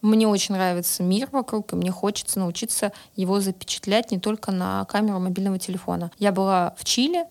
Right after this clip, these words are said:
и это удивительная страна, короткая рекламная интеграция. Пожалуйста, почитайте про Чили, вы будете в шоке. Э, вот для нас это так далеко. Во всём Чили, во всём государстве Чили живёт восемнадцать миллионов человек.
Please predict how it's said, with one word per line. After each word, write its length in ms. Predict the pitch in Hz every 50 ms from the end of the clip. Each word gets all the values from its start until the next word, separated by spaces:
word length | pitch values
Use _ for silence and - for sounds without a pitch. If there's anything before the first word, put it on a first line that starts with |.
| _
и 60 | - 214
это 180 | 202 - - -
удивительная 580 | - 214 185 202 202 214 196 - - 180 180 180
страна, 460 | - - - 190 190 208 240 294 320 - -
короткая 460 | - 208 208 220 196 - - 180 180
рекламная 340 | 185 - 190 190 196 190 190
интеграция. 460 | 185 208 - - 247 285 - - 214 - 202
Пожалуйста, 240 | 208 196 196 - -
почитайте 440 | - - - - - 202 190 - -
про 120 | - 185
Чили, 280 | 190 - - 262 277 240
вы 80 | 196 180
будете 240 | 185 233 - 214
в 40 | 208
шоке. 540 | - - - - 202 196 190 - - - - -
Э, 80 | 165 -
вот 180 | - 180 185
для 140 | - 214 220
нас 160 | 226 269 262 -
это 100 | - -
так 220 | - 240 226 226
далеко. 460 | 185 196 185 196 - - 277 339 359 - -
Во 60 | 196
всём 180 | - - 226 196
Чили, 340 | - - - 311 349 - - - - -
во 60 | 196
всём 180 | - - 214 185
государстве 380 | 185 - 185 180 - - 180
Чили 220 | - - 285 285 214
живёт 260 | 175 190 196 - -
восемнадцать 400 | 208 - - 190 233 233 - -
миллионов 280 | 196 185 190 202 196
человек. 440 | - - - 190 180 175 - - -